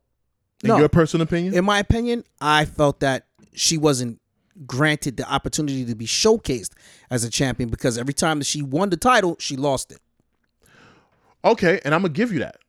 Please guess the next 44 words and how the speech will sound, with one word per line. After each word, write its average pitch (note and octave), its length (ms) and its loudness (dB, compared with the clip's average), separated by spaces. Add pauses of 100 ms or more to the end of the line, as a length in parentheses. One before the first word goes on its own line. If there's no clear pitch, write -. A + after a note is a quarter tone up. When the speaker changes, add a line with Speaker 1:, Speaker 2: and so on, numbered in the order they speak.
(380)
Speaker 1:
I'm A#3+ 100 2
not A#3 80 4
even F#3 140 2
gonna F#3 120 -2
argue G#3+ 280 -2
with B2+ 160 -2
you A2 80 -4
that. - 120 -10 (140)
But E3 100 2
on E3 100 4
the D3 60 0
same F3+ 280 0
time, F#3 500 0 (800)
her D#3+ 180 0
ti-, - 140 -4 (220)
w-, C#3+ 200 -4
what E3+ 220 2
did G3+ 100 -12
she - 180 -4
really E3+ 280 2
fucking C3+ 560 -8
do? C#3+ 260 0
She, - 240 -10 (240)
you B3 140 2
got D#3 240 2
given D3+ 240 2
four G#3 280 -2
opportunities. D#3+ 800 0 (220)
Something A#3 380 0
happened F#3 440 -2
every G#3 220 -2
time G3 340 -2
with E3 140 -4
a C#3 80 -4
team A3 320 -4
of E3+ 60 -6
people F3 320 -4
going, B2+ 460 -4
"We A#2 100 -8
gotta C#3+ 200 -10
move A2 200 -10
this F#2+ 120 -14
shit - 200 -18
back. - 360 -18